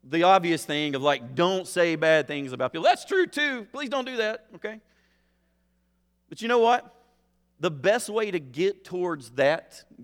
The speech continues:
d-, towards decreasing all that negative speech, is to learn to fill your speech with blessing instead. I really think that's true.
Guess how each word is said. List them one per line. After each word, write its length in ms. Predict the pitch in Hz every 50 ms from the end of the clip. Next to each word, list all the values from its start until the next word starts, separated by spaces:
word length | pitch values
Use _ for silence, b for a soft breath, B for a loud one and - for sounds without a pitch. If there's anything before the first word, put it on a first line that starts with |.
| 120 120
d-, 140 | 123 151 147
towards 300 | - - 160 143 120 -
decreasing 760 | 147 123 110 110 139 156 160 - - 175 165 156 - 165 135 135
all 160 | 139 151 139
that 180 | 143 147 143
negative 500 | 123 110 110 117 127 135 147 151 151 135
speech, 560 | - - - 151 160 156 151 - - - - _ _ _ _ _ _ _ _ _ _ _ _ _ _ _ _ _ _ _ _
is 160 | 143 143 139 -
to 80 | 170
learn 300 | 160 156 165 165 160 147
to 140 | - - 131
fill 640 | - - - - - - 185 185 185 180 175 165 151
your 280 | 139 131 127 123 120 107
speech 520 | - - - - - 131 127 127 123 -
with 220 | 120 110 107 -
blessing 520 | - 101 110 110 107 104 - 117 104 98 95
instead. 680 | 92 90 92 - - - - 90 90 80 69 73 _ _ _ _ _ _ _ _ -
I 60 | 156
really 120 | 175 156 131
think 140 | - 131
that's 160 | 117 107 - -
true. 220 | - 143 127 -